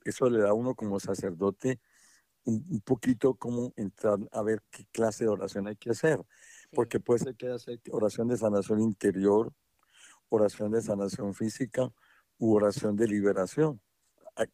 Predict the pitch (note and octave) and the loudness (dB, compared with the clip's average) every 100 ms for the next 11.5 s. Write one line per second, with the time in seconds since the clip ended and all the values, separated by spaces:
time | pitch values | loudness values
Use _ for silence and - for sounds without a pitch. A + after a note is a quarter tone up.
0 | - A#2+ A#2+ C#3 C#3 C3 C3+ - B2+ C#3 | 0 0 0 0 0 0 -2 -4 -2 -2
1 | A2+ G#2 A2+ _ _ A#2 A2 C3 B2 A#2 | -2 -4 -8 _ _ -4 0 0 0 0
2 | A2 A2 G#2 B2+ A#2+ B2+ A#2 - _ _ | 0 0 2 2 4 4 2 -4 _ _
3 | _ _ _ _ _ - A#2+ A#2+ C#3+ C3 | _ _ _ _ _ -2 2 2 0 -2
4 | B2+ C3+ _ B2 G#2+ B2 C#3 D#3 - - | -2 -4 _ -6 -2 0 0 -2 -4 -12
5 | - - - - _ - A#2 A2 A2 A#2+ | -14 -16 -20 -20 _ -2 2 2 2 0
6 | D3 B2+ - - A2+ G#2+ - C#3+ - _ | 0 0 0 -2 -4 -4 -2 -2 -2 _
7 | _ _ _ G#2+ - B2+ - C3 - - | _ _ _ -10 -2 -2 0 -2 -4 -16
8 | - E3 D#3+ D3+ D#3 - D#3 - A#2 A2 | -6 0 0 0 -4 -2 -4 0 0 0
9 | G2+ G#2+ D3 - _ _ _ _ _ _ | 0 0 -2 -4 _ _ _ _ _ _
10 | _ _ _ - A#2+ F2 B2+ C3+ D3+ D3 | _ _ _ -2 -2 0 -4 -2 2 2
11 | C3 A#2+ A2 B2+ C#3+ | 4 2 2 -2 -4